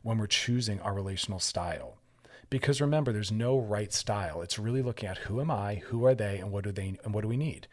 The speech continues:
Because we do wanna be sex positive, but that monogamy can be sex positive. There's nothing wrong with monogamy. It's just there's toxic monogamy, which means there's toxic ways that we tend to try to choose and live monogamously, right? And we see those as norms in our culture.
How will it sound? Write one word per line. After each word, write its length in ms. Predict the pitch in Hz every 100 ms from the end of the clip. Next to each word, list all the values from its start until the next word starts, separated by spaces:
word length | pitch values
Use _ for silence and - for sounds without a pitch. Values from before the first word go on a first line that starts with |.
| - - -
Because 200 | 151 156
we 80 | 151
do 100 | 160
wanna 180 | 214 180
be 80 | 104
sex 300 | - 90 -
positive, 560 | - 123 110 90 92 -
but 100 | 107
that 240 | 127 - -
monogamy 440 | 127 156 185 156
can 220 | 135 117 123
be 80 |
sex 220 | 113 113 -
positive. 500 | 147 143 82 - - - - - - -
There's 140 | 120
nothing 200 | 165 214
wrong 120 | 175
with 60 | 113
monogamy. 400 | 107 127 127 104
It's 140 | 95
just 280 | - 104 -
there's 220 | 110 98
toxic 500 | - - 147 - -
monogamy, 440 | 104 85 87 82 82
which 180 | 92 113
means 360 | 107 104 104 - -
there's 180 | 110 -
toxic 480 | - 123 - 135 113
ways 300 | 107 110 104
that 140 | 98
we 100 | 95
tend 340 | - - 107 104
to 80 |
try 320 | 98 - 98 95
to 80 |
choose 720 | 87 - 110 104 95 98 - -
and 200 | 110 98
live 220 | 139 98
monogamously, 760 | 95 87 80 - 73 - - - - - _ -
right? 320 | 92 120 - - -
And 100 | -
we 120 | 131
see 260 | - - 160
those 220 | 165 143
as 120 | 139
norms 320 | 113 113 117 104
in 60 |
our 80 | 95
culture. 500 | 92 101 87 -